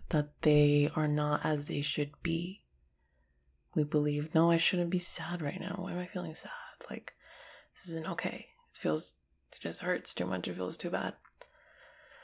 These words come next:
So we cover it up. We numb ourselves. We distract ourselves. And so the feeling, it still wants to just come through.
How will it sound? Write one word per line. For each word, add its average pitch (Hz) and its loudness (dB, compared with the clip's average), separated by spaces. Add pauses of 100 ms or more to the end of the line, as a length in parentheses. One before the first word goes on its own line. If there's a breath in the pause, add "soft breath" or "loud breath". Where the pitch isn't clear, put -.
(180 loud breath)
So - 0
we 156 6 (120)
cover 160 8
it 156 12
up. 151 8 (760 loud breath)
We 160 6
numb 156 6
ourselves. 160 -4 (140)
We 156 -2
distract 151 -4
ourselves. 180 -12 (960)
And 170 2
so 180 4
the 180 0
feeling, 196 6
it - -4
still - 0
wants 220 0
to - -12
just - -10
come 214 -6
through. 233 -2